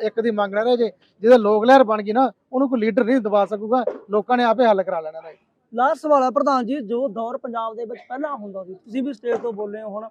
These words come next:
Speaker 2: ਉਹੀ ਖੇਤਾਂ ਵਾਲੀਆਂ ਰੌਣਕਾਂ, ਰੁਜ਼ਗਾਰ, ਕੰਮ ਨੌਜਵਾਨ ਕਰਦੇ ਹੁੰਦੇ ਸੀਗੇ, ਵੱਡੇ ਜੁੱਸੇ ਸੀਗੇ,
Speaker 1: ਬਿਲਕੁਲ।
Speaker 2: ਉਹੀ ਦੌਰ ਸੰਭਵ ਹੈ ਅੱਜ ਦੇ ਟਾਈਮ ਦੇ ਵਿੱਚ ਵਾਪਸ ਲਿਆਂਦਾ ਜਾ ਸਕਦਾ?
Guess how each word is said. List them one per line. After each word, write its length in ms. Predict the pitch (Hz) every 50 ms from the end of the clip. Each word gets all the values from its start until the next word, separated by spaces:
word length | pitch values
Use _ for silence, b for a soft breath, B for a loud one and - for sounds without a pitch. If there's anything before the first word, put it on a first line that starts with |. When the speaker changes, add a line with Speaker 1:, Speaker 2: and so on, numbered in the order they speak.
| _ _ _ _ _ _ _ _ -
Speaker 2:
ਉਹੀ 220 | 247 240 262 277
ਖੇਤਾਂ 380 | - - 240 - - 247 240 233
ਵਾਲੀਆਂ 360 | 233 233 226 226 233 233 226
ਰੌਣਕਾਂ, 540 | 214 214 214 220 220 - 233 226 220 220 214 - _ _ _ _ _ _ -
ਰੁਜ਼ਗਾਰ, 800 | 202 208 180 220 196 220 220 226 233 233 233 233 226 220 226 220 -
ਕੰਮ 220 | 226 226 226 233
ਨੌਜਵਾਨ 440 | 240 233 226 226 214 208 226 233 233
ਕਰਦੇ 260 | 214 226 208 185 226
ਹੁੰਦੇ 240 | 226 220 220 220 220
ਸੀਗੇ, 240 | 214 254 254 254 262 226 202 226 - 262 254 320 320 254 180 190 220 240
ਵੱਡੇ 220 | 214 208 185 247
ਜੁੱਸੇ 340 | 233 190 214 202 - 233 240
ਸੀਗੇ, 340 | 226 - 240 240 254 247 240
Speaker 1:
ਬਿਲਕੁਲ। 360 | 247 _ _ 151 147 156 165 170
Speaker 2:
ਉਹੀ 280 | 233 247 254 247 285 311
ਦੌਰ 300 | 240 220 294 294 294 294
ਸੰਭਵ 400 | - - 220 233 254 311 302 254
ਹੈ 340 | 262 330 359 349 - 220
ਅੱਜ 100 | 240 180
ਦੇ 120 | 180 233 277
ਟਾਈਮ 240 | 247 277 262 262 262
ਦੇ 60 | 269
ਵਿੱਚ 180 | 254 269 233 277 196
ਵਾਪਸ 220 | 185 208 226 226 - 269
ਲਿਆਂਦਾ 260 | 269 294 254 220 240 240
ਜਾ 140 | 208 240
ਸਕਦਾ? 280 | 220 233 226 220 202 214